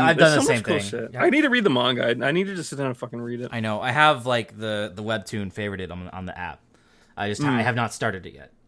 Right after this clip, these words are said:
Speaker 1: I, I, I should. I just, I haven't. I, I, I need to find time. All the free time I have, I, I'm playing the fucking game, right?
Speaker 2: Yeah, that, that's pretty much where I'm at too. It's like
Speaker 1: It just, it's the perfect
Speaker 2: Um,
Speaker 1: amount of stuff to do in a day that I'm struggling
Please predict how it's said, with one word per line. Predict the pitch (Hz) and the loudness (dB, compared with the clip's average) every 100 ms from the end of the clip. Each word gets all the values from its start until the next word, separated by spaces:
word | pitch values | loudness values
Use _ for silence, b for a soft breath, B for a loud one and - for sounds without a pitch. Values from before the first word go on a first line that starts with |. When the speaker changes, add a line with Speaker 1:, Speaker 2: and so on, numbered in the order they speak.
| - | -18
Speaker 1:
I, | 101 | -14
I, | 92 101 95 - | -14 -14 -16 -14
I | 113 | -14
should. | - 104 90 _ _ _ _ b b b b b _ - | -10 -10 -10 _ _ _ _ b b b b b _ -16
I | 90 | -14
just, | 92 - - | -12 -14 -18
I | |
haven't. | - - 95 67 69 - - | -16 -10 -10 -10 -18 -20 -16
I, | 104 95 | -14 -12
I, | 98 87 104 | -14 -12 -8
I | |
need | 107 | -8
to | 98 | -6
find | 98 92 87 | -8 -8 -8
time. | 92 85 B B - | -10 -12 B B -4
All | 123 135 - | -4 -4 -8
the | 113 | -6
free | 147 | -6
time | 127 127 | -4 -4
I | 113 | -2
have, | 160 147 113 | 0 -2 -2
I, | 110 - - | -10 -14 -20
I'm | - - | -20 -16
playing | 127 123 | -12 -10
the | 120 | -12
fucking | 170 165 127 | -16 -16 -10
game, | 208 - - b b b b | -8 -10 -12 b b b b
right? | 127 147 156 - | -2 -2 -2 0
Speaker 2:
Yeah, | 131 123 110 | 4 4 2
that, | - 247 226 | 2 2 2
that's | - | -2
pretty | - 330 | -2 -2
much | 190 143 | 0 0
where | |
I'm | 127 | 0
at | 127 - | -2 -6
too. | 135 b b b b | -10 b b b b
It's | 160 - | -8 0
like | 170 151 - _ _ _ _ | 2 2 -4 _ _ _ _
Speaker 1:
It | 180 139 | -4 0
just, | 196 - | 0 0
it's | 202 - | -2 0
the | 233 | 6
perfect | 220 - - | 8 8 4
Speaker 2:
Um, | 160 | 2
Speaker 1:
amount | 156 160 | 2 0
of | 135 | -6
stuff | - 147 139 | -4 -2 -2
to | 135 | -2
do | 123 123 | -4 -4
in | 113 | -4
a | |
day | 104 110 98 | -2 -4 -4
that | 101 | -6
I'm | 107 | -6
struggling | - - 139 143 147 123 95 92 | -8 -10 -2 0 0 -2 -4 -8